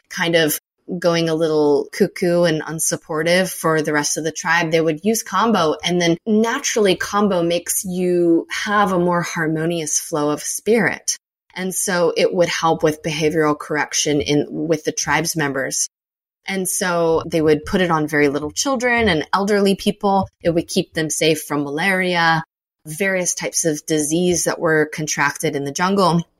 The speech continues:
And so now we flash forward twenty twenty and we've got Westerners using this medicine.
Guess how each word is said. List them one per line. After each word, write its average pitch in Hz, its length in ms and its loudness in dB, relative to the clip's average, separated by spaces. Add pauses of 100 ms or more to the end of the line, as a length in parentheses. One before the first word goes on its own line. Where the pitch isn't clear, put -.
(140)
And 185 120 -4
so 190 160 -4
now 185 340 2
we 190 160 0
flash 160 500 -2
forward 185 580 0
twenty 175 260 0
twenty 180 560 0
and 180 100 -2
we've 190 140 -2
got 180 220 0
Westerners 160 800 -2
using 147 320 -2
this 151 180 -4
medicine. 202 600 -4